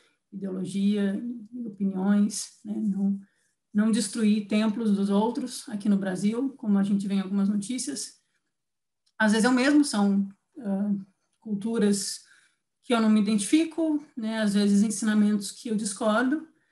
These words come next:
mas nada justifica você agredir, quebrar estátua, perseguir ou demonizar as pessoas por causa da crença religiosa delas.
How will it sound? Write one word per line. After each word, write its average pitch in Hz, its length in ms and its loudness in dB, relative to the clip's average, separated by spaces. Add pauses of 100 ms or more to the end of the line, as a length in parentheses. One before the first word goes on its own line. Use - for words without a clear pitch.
(760)
mas 208 240 4
nada 247 360 6
justifica 233 680 -2
você 233 360 -4
agredir, 214 680 -2
quebrar 196 280 -4
estátua, 196 720 0
perseguir 214 680 -2
ou 214 340 -4
demonizar 220 600 -2
as 208 120 -4
pessoas 202 540 -2
por - 180 -14
causa 214 300 -2
da 226 120 -2
crença 226 420 -4
religiosa 202 520 -4
delas. 240 500 -14